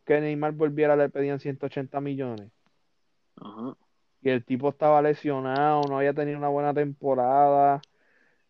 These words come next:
Speaker 1: este, se había perdido partidos de Champions.
Speaker 2: Eso para que
Speaker 1: Eh,
Speaker 2: se,
Speaker 1: y,
Speaker 2: eso
Speaker 1: y
Speaker 2: para
Speaker 1: le
Speaker 2: que
Speaker 1: pidieron
Speaker 2: se la
Speaker 1: cien-, y le
Speaker 2: madre.
Speaker 1: pi-, y le pidieron ciento ochenta.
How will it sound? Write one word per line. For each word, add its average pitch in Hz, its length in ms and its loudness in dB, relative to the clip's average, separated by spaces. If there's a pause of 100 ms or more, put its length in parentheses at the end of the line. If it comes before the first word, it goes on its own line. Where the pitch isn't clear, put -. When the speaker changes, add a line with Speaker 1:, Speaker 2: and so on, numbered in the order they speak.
(160)
Speaker 1:
este, 120 680 0
se - 120 -6
había 123 180 4
perdido 139 440 2
partidos 143 400 0
de 147 120 0
Champions. 139 1040 -6 (1600)
Speaker 2:
Eso 139 140 -10
para 139 140 -6
que 107 60 -8
Speaker 1:
Eh, 113 40 -8
Speaker 2:
se, - 80 -10
Speaker 1:
y, 120 100 -8
Speaker 2:
eso 127 160 -2
Speaker 1:
y 143 60 2
Speaker 2:
para 139 80 4
Speaker 1:
le 139 80 2
Speaker 2:
que 139 80 0
Speaker 1:
pidieron 147 260 4
Speaker 2:
se 165 80 -2
la 151 140 2
Speaker 1:
cien-, 131 120 -4
y 143 100 4
le 143 140 6
Speaker 2:
madre. 117 60 -4
Speaker 1:
pi-, 139 200 -4 (280)
y 135 140 0
le 131 120 2
pidieron 127 420 0
ciento 147 300 -6
ochenta. 120 520 -8